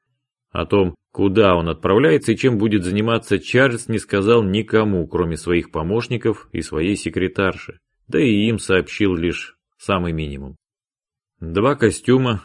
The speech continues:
шесть сорочек и чёрный галстук Чарльз сложил в чемодан вместе с остроносыми коричневыми полуботинками, чтобы ходить по воскресеньям в церковь,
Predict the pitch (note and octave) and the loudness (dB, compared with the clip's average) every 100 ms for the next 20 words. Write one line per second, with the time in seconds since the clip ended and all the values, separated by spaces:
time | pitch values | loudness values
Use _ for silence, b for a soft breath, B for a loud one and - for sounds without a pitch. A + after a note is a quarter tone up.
0 | - - C3+ - G2 A2 A#2 G2+ E2+ E2+ | -10 -2 -2 0 4 4 2 -2 -6 -2
1 | A2+ G2+ F2 D#2+ F#2+ A#2 - - E2 _ | 2 2 0 2 4 4 0 -8 -10 _
2 | _ _ - C3+ C3+ - G#2 G2+ A2 G2+ | _ _ 2 2 2 -2 0 2 2 0
3 | - F2+ E2+ G2+ B2 A2+ _ _ _ D#2+ | -4 -4 0 2 0 -4 _ _ _ -4
4 | G#2 D3+ - A#2+ G#2+ - G#2 B2+ C#3 B2+ | 0 0 0 -4 -4 0 0 0 0 -2
5 | A#2+ A#2 G2 B2 - A#2 G#2+ G#2+ G#2 A2 | -2 0 0 0 -2 -2 0 0 2 4
6 | A2 G2+ G#2 - G#2 F2+ F2+ D#2+ D#2 - | 4 4 2 2 -2 0 -4 -6 -8 -6
7 | G2+ F#2+ G2 F#2 F2 G2 F2+ - F#2+ G2 | -4 -2 0 -2 0 0 0 -2 -4 -2
8 | F2 F2+ - G#2 E2+ F2 - | -4 -4 -2 0 0 -4 -10